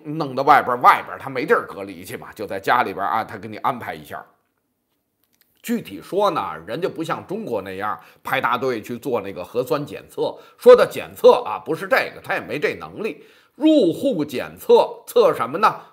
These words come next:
就是顶脑门儿，就是测体温。他整个所谓说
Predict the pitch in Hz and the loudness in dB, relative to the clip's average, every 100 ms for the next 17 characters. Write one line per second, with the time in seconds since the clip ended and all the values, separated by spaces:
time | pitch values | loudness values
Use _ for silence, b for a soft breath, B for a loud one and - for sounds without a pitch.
0 | _ - 240 160 135 123 156 175 98 98 | _ 0 0 0 -4 -4 -6 -4 -6 -2
1 | 117 220 240 - 254 180 - 107 101 - | 4 4 2 -4 -2 -2 -2 -6 -8 -4
2 | 147 104 - 85 98 214 - _ _ _ | -4 -4 -10 -8 -4 -4 -6 _ _ _
3 | _ _ _ _ _ _ _ _ _ - | _ _ _ _ _ _ _ _ _ 4
4 | 262 254 175 160 - 196 - 170 - 214 | 6 6 2 0 -4 -4 -8 -6 -6 -6
5 | 208 - | -8 -10